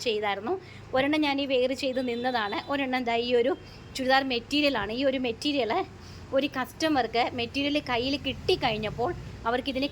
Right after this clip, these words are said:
കളറില്ല എന്ന് പറഞ്ഞിട്ട് അവർ തിരിച്ചയച്ചതാണ് കേട്ടോ. അപ്പം ഞാൻ വിചാരിച്ചു, "ശരി, ഓക്കെ, എന്നാൽ ഞാനതൊന്ന് തയ്ച്ചേക്കാം." ഞാൻ അങ്ങനെ മെറ്റീരിയൽ ഒന്നും തയ്ക്കുന്ന ആളല്ല. അപ്പോൾ എന്തായാലും ഞാൻ തന്നെ അത് ചെയ്തിടാമെന്ന് പറഞ്ഞിട്ട് ഞാൻ ചെയ്തതാണ്. പക്ഷെ ഭയങ്കര രസമുണ്ട് കേട്ടോ. ആ ഒരു, ഇതൊരു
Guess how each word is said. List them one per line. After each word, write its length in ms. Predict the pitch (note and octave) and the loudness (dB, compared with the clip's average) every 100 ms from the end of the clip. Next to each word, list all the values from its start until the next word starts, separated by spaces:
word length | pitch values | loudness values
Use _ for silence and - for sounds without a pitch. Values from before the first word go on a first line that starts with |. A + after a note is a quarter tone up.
| - | 0
കളറില്ല 480 | B3+ C#4 E4 C4 A#3 | 2 2 2 0 -2
എന്ന് 120 | B3 B3+ | -2 -2
പറഞ്ഞിട്ട് 260 | A3+ A3+ A#3+ | -2 -2 -2
അവർ 100 | A#3 - | -2 -4
തിരിച്ചയച്ചതാണ് 720 | C4 B3+ B3+ C4+ G3 G3+ G3 G#3+ | -4 -2 0 0 0 -2 -2 0
കേട്ടോ. 180 | A3 G#3 G3 - - - | -2 -2 -6 -14 -16 -6
അപ്പം 140 | C4 C#4+ | -2 0
ഞാൻ 100 | C4+ C4+ | 2 0
വിചാരിച്ചു, 360 | C#4 B3+ A3+ C4+ A#3+ - | 0 -2 -2 -6 -6 -2
"ശരി, 200 | B3+ B3 A#3 | 0 0 0
ഓക്കെ, 140 | A#3 A#3 | 0 -2
എന്നാൽ 140 | A#3 A#3 | -2 -2
ഞാനതൊന്ന് 420 | A3+ A#3+ A#3 A#3+ B3+ - - - - | -4 -4 -4 -6 -8 -14 -16 -16 -2
തയ്ച്ചേക്കാം." 500 | A#3+ A#3 B3+ B3+ A#3 G#3 | 2 2 0 0 0 -2
ഞാൻ 80 | A3 A#3+ | -2 -2
അങ്ങനെ 160 | A#3+ B3+ | -2 0
മെറ്റീരിയൽ 260 | A#3+ B3 B3+ | -2 -2 -4
ഒന്നും 120 | B3 B3+ | -2 -2
തയ്ക്കുന്ന 300 | A#3+ A3+ C4 A#3+ | -2 -2 -2 0
ആളല്ല. 320 | A#3 A#3 G3+ G#3+ - | 0 0 -2 -2 -4
അപ്പോൾ 140 | G#3+ A#3 | -8 -6
എന്തായാലും 340 | G#3 A3 A3 A#3 | -4 -2 -2 -2
ഞാൻ 200 | G#3+ G#3+ G#3+ | -2 -4 -4
തന്നെ 180 | A3+ A3+ | -4 -4
അത് 80 | G#3 B3 | -4 -4
ചെയ്തിടാമെന്ന് 500 | G#3+ A3 G#3+ G#3+ A3 | -2 0 0 -2 -4
പറഞ്ഞിട്ട് 240 | G3+ G#3+ | -4 -6
ഞാൻ 100 | G#3 G#3+ | -6 -6
ചെയ്തതാണ്. 420 | G3+ G#3+ G3 F#3 - - - | -6 -6 -6 -8 -12 -18 -18
പക്ഷെ 180 | - A#3 | -10 -6
ഭയങ്കര 560 | G3 G#3 A#3 B3+ A3+ C#4+ C#4+ | -6 -4 -4 -4 0 2 2
രസമുണ്ട് 380 | A3 - B3 A3 | 0 -2 -2 0
കേട്ടോ. 220 | F#3+ A#3 G3+ - - - - - G#3+ | 0 -2 -2 -8 -16 -16 -16 -8 -2
ആ 40 | A3+ B3+ | 0 0
ഒരു, 100 | B3+ | -2
ഇതൊരു 220 | A#3 B3+ | 0 0